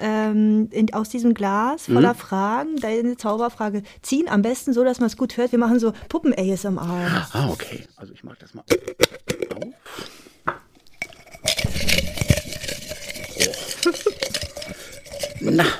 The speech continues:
Speaker 2: so. Oh, das ist ein kleines Pa-, oh. Was sind für dich die weißen Flecken,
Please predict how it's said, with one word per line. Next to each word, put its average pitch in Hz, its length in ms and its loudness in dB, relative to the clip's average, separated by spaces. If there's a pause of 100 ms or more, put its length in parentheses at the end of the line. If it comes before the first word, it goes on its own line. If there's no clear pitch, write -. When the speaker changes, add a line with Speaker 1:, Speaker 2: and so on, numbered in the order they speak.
(260)
Speaker 2:
so. - 300 -8 (580)
Oh, - 100 6 (1800)
das - 160 -2
ist - 40 -4
ein 127 60 -2
kleines 107 380 -2
Pa-, - 180 -2 (440)
oh. 127 160 0 (2000)
Was - 340 0
sind 147 200 2
für 123 220 4
dich 135 360 0
die 107 180 6
weißen 95 420 4
Flecken, 196 600 2